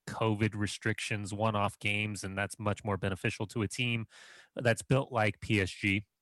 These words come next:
Uh, and then wh-, how quickly he solidified Chelsea and made them a better group of players, uh, in that first, whatever, fifty games. Now,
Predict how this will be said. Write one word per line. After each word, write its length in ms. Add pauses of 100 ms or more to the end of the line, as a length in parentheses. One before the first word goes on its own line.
(720)
Uh, 180
and 180
then 160
wh-, 160
how 120
quickly 540 (680)
he 360
solidified 1040
Chelsea 560 (220)
and 580
made 340
them 200
a 80
better 340
group 300
of 160
players, 680 (120)
uh, 60 (200)
in 180
that 160
first, 360
whatever, 320
fifty 420
games. 380
Now, 240